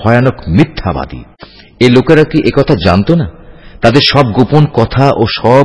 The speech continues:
সলা পরামর্শ সম্পর্কে আল্লাহ তাআলা জানেন এবং যা কিছু অদৃশ্য, অদেখা,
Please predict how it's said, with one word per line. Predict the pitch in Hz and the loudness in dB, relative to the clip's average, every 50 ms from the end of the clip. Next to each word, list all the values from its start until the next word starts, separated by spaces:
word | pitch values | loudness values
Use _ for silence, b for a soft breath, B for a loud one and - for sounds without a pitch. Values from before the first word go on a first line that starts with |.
| - - | 0 -4
সলা | - - 107 101 104 | -6 -2 0 0 0
পরামর্শ | 101 - 107 104 107 104 110 110 - - 127 - - | 2 2 0 0 2 0 -2 -2 -4 -6 -8 -4 -2
সম্পর্কে | 98 98 98 - - 104 - - 139 143 139 B B B B B B | -2 -2 0 0 -2 -4 -2 -2 -2 -2 -2 B B B B B B
আল্লাহ | 65 78 80 90 95 | -4 -2 -2 -2 -2
তাআলা | - 104 98 113 | -2 -2 -4 -2
জানেন | 101 76 - 76 73 80 95 123 135 127 B B B B B | -4 -4 -4 -4 -2 0 -2 -2 -2 -6 B B B B B
এবং | - 123 120 139 123 92 - | -2 0 2 2 0 2 2
যা | 131 131 | 2 0
কিছু | 135 - - 160 - - 175 - - | 2 0 -2 -2 0 0 -2 0 2
অদৃশ্য, | 95 107 101 90 - 151 - - - - 160 | 2 0 0 2 0 0 0 0 0 0 0
অদেখা, | 151 - - 87 92 98 98 143 - - - 82 69 | 0 2 2 0 2 4 2 2 0 0 -2 -4 -4